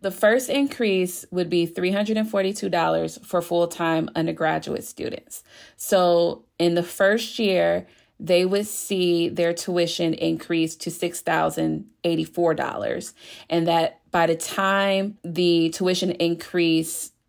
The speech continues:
ends at year five, their tuition would be seven thousand six hundred and eighty-two dollars. I feel like I should add that this is still relatively low when you compare tuition rates at public four-year universities across the country.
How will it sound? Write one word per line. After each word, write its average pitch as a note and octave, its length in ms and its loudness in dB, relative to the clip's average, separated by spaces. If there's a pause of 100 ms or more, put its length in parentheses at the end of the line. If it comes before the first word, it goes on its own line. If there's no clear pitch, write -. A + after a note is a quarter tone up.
(100)
ends F3 580 0
at D#3+ 220 2
year E3 200 0
five, E3 680 0 (580)
their F3+ 220 2
tuition E3+ 540 0
would E3 100 0
be D#3+ 160 2
seven D#3+ 320 2
thousand D#3 480 -2
six D#3+ 240 -4
hundred D#3 240 -4
and D3+ 140 -6
eighty-two D#3 480 -4
dollars. - 720 -10 (240)
I - 20 -2
feel A3+ 140 2
like G#3 120 4
I F#3 60 -2
should F3+ 220 -4
add D#3+ 260 -2 (240)
that F#3+ 140 2
this G#3+ 160 2
is G#3+ 100 0
still E3+ 560 4 (220)
relatively F3 600 2
low D#3 600 -2 (320)
when E3 200 0
you E3 120 0
compare E3 480 0
tuition D#3+ 640 0
rates D#3 360 -2 (300)
at E3+ 160 -2
public D#3+ 500 0
four-year D#3 320 0
universities D#3 880 -2
across - 360 -6
the - 80 -10
country. - 640 -8